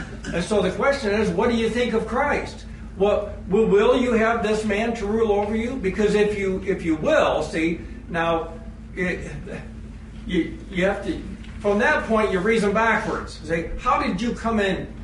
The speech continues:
Did you just all of a sudden decide, 'I'm gonna believe'?" Uh, "I'm gonna believe." Isn't that wonderful? I'm, well, then salvation would be of you, right?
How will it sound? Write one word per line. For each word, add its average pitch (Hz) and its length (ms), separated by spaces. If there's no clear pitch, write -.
Did 165 160
you 226 120
just 202 220
all 175 160
of 175 60
a 185 40
sudden 190 320
decide, 170 420
'I'm 170 140
gonna 160 180
believe'?" 143 480
Uh, 151 260
"I'm 220 160
gonna 285 160
believe." 381 560
Isn't 214 160
that - 240
wonderful? 240 320
I'm, 196 420
well, 185 140
then 196 160
salvation 196 580
would 196 160
be 202 140
of 190 120
you, 330 260
right? - 360